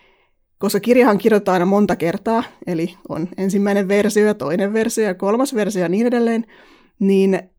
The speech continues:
mulla se ehkä se idean kirkastaminen tapahtuu vasta sitten sen ensimmäisen version jälkeen. Eli se ensimmäinen versio, joka on yleensä vaan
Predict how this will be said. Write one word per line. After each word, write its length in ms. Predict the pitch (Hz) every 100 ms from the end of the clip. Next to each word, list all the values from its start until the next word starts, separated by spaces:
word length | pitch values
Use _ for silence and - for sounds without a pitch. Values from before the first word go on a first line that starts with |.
| _
mulla 240 | 214 233
se 160 | 254 220
ehkä 220 | 220 214
se 120 | 214 175
idean 320 | 233 247 202
kirkastaminen 1000 | 208 220 196 - 180 175 175 180 170 - _ _ _ _ _ _
tapahtuu 560 | 190 185 170 - - 175
vasta 280 | 180 - 180
sitten 420 | 180 185 170 - -
sen 220 | - 180
ensimmäisen 460 | 202 220 202 185 151
version 400 | - 202 - -
jälkeen. 440 | 120 - - - -
Eli 160 | - 180
se 160 | 180 202
ensimmäinen 380 | 226 240 202
versio, 300 | 185 190 190
joka 160 | 180 185
on 120 | 180
yleensä 360 | 185 185 190 175
vaan 280 | 180 185